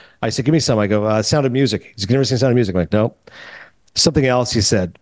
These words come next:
And he was like, "Okay." I started to see a theme here. It's a lot of musicals. I'm like, "Yeah, there's like, there's like M G M nineteen fifties musicals I just haven't got around to seeing." I'm like, "I'm aware of Gene Kelly, aware of Fred Astaire, I know all these, but I just, you know, I haven't had the, the, the urge to sit down and watch the Von Trapp family."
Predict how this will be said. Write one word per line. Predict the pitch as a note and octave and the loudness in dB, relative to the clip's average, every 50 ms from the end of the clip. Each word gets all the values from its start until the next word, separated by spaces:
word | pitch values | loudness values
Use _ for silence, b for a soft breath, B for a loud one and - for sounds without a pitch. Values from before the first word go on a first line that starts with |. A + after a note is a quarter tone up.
| _ | _
And | - G#2+ A2 | -2 2 2
he | A2 G#2+ | 2 2
was | G2 - | 2 0
like, | G2 - | 0 0
"Okay." | A#2 G#2 - F2 - - | -2 -2 -4 -10 -10 -4
I | - C3 | -2 0
started | - - F#3 C#3+ | 0 0 0 0
to | - | 0
see | D#3+ | 0
a | B2+ | 0
theme | - - D3 A#2+ G#2+ | 0 2 0 0 0
here. | F2+ E2 | -2 -4
It's | - - | -2 0
a | |
lot | D#3+ F3+ | 2 2
of | E3 C#3 | 2 2
musicals. | C#3+ D3 B2+ - - - E2 D#2+ - | 0 -2 -2 -2 -6 -10 -12 -8 -6
I'm | A2+ | -4
like, | A2+ C#3 | -2 0
"Yeah, | C3+ | 0
there's | A2 A2+ A2 | 2 2 0
like, | A2+ G#2+ - - - - | 0 -2 -4 -8 -4 -2
there's | F3+ D#3 D3 C#3+ - | 0 2 2 2 2
like | D3 - B B B B - | -2 -4 B B B B -2
M | F#3 F#3 G3+ G#3 | 0 0 0 2
G | E3 F#3 F#3 E3+ | 2 2 2 4
M | D3+ C#3+ | 4 2
nineteen | C3 C#3 D#3 E3 - - E3 C#3+ | 2 2 2 0 0 -2 -2 -2
fifties | - - D3+ - - C3+ A2+ - | 0 -2 -2 0 0 -2 0 2
musicals | A#2+ A#2+ C3 A#2+ - - - G2+ G2 F#2 | 2 2 4 2 2 0 0 -2 -2 0
I | A#2+ A2+ | 0 0
just | A2 C#3 B2+ | 0 -2 -2
haven't | - C3 C3 A2 | -2 -4 -2 -2
got | B2 A#2 | 0 0
around | G#2+ G#2 G#2 | 0 0 0
to | F#2+ F2 | -2 -2
seeing." | - - G2+ F2 D2+ - | -2 -2 -2 -2 0 0
I'm | G#2+ | 0
like, | A#2+ A2+ B B B B B - | -2 -2 B B B B B -2
"I'm | D#3 D#3+ D#3+ | 0 2 4
aware | D3 C3 D3+ D#3 D#3+ | 4 4 4 4 4
of | D#3 C#3 | 2 0
Gene | - D#3+ D#3 D3 C3+ | 0 0 0 0 0
Kelly, | - E3 D3+ C#3+ C#3 C3+ C3 - b b b b b _ | 0 0 2 2 2 2 0 -2 b b b b b _
aware | - G2 G2+ B2 C#3 D3 | -4 0 2 2 4 2
of | C#3 - | 2 0
Fred | D#3+ C#3 | 0 0
Astaire, | C3+ C3 - - C#3+ | 0 0 0 0 0
I | C3+ | 2
know | B2+ A#2+ | 2 2
all | A2 A#2 C3 | 4 2 2
these, | C3 C#3 B2 - - | 2 0 -2 -2 -2
but | G2 C3+ | 0 0
I | C#3+ C#3 | 0 0
just, | B2 C#3+ B2+ - - | 0 -4 -4 -4 -4
you | D#3+ | -2
know, | A#2+ G#2 | 0 0
I | G#2+ | 0
haven't | A2 A#2+ A#2+ A#2 A2 | 0 0 0 0 0
had | A2 G2+ | 0 0
the, | G2 G2+ - - _ _ _ _ _ _ _ _ | 0 -2 -4 -6 _ _ _ _ _ _ _ _
the, | - D#3 - - - - | -2 -2 -2 -2 -4 -2
the | - D3+ D#3 A3 | 0 2 2 2
urge | A3+ F#3+ F#3 F#3+ D#3+ - | 4 4 2 2 2 0
to | D3 | 0
sit | B2 - E3+ C#3 | 0 0 2 2
down | D#3 C#3 | 2 2
and | B2+ B2 | 4 2
watch | B2+ C3 A2+ G2+ | 2 0 0 -2
the | A2 A#2 | -4 -2
Von | F#2 B2+ B2 A#2+ A#2+ | 0 0 0 0 -2
Trapp | A2+ - C3 A#2+ A#2+ A#2+ | -2 -2 -2 -2 -2 -2
family." | - A2 F#2+ F2 D#2+ C2+ C#2 | -2 -4 -4 -2 -4 -8 -12